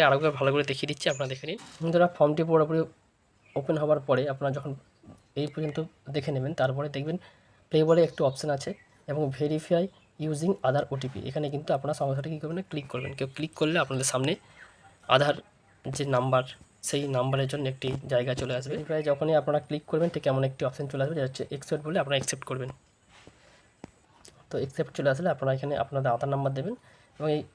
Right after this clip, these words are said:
এই ঘরে কিন্তু টিক চিহ্ন করে আপনারা গেট ওটিপি করবেন এবং ওটিপি ভেরিফিকেশন করবেন। ভেরিফিকেশন করার পরে আপনাদের ইউডিআইএন জেনারেটেড সাকসেসফুলি, যার নাম আছে তার নামের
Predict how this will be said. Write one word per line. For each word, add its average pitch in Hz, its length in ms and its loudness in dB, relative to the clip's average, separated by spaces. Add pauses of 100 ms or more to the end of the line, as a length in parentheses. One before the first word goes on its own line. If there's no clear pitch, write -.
(300)
এই 143 60 -4 (380)
ঘরে 143 200 0
কিন্তু 151 200 0
টিক 135 160 -8
চিহ্ন 139 220 -2
করে 151 100 0 (100)
আপনারা 135 220 0
গেট 135 200 -2
ওটিপি 131 260 -4
করবেন 151 220 0 (340)
এবং 165 180 2
ওটিপি 151 280 4
ভেরিফিকেশন 139 400 0
করবেন। 135 240 -4
ভেরিফিকেশন 151 500 -10
করার 147 240 0
পরে 160 100 2 (100)
আপনাদের 139 320 0 (1500)
ইউডিআইএন 160 680 4 (680)
জেনারেটেড 165 480 4
সাকসেসফুলি, 147 540 -4 (100)
যার 151 200 2
নাম 143 120 2
আছে 160 160 0
তার 143 140 2
নামের 143 220 2